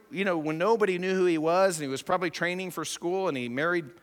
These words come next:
you know, his wife, and they didn't have anything 'cause he was working and going to school and all this stuff, you know, and then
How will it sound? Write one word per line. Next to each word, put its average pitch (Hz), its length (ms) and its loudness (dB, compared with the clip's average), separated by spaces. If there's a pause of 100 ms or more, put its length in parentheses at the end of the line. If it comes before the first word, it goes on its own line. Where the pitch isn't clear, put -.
(440)
you 147 60 -4
know, 147 140 0
his 135 200 -2
wife, 160 520 2
and 135 100 -2
they 151 140 4
didn't 180 160 2
have 143 180 2
anything 185 560 -2
'cause 143 140 -8
he 143 80 -4
was 131 120 -6
working 175 360 -2
and 151 80 -6
going 160 140 -2
to 160 40 -6
school 165 240 -4
and 160 100 -2
all 156 120 0
this 156 160 -4
stuff, 156 340 0
you 156 60 -6
know, 156 180 -2
and 151 100 -4
then 151 160 -4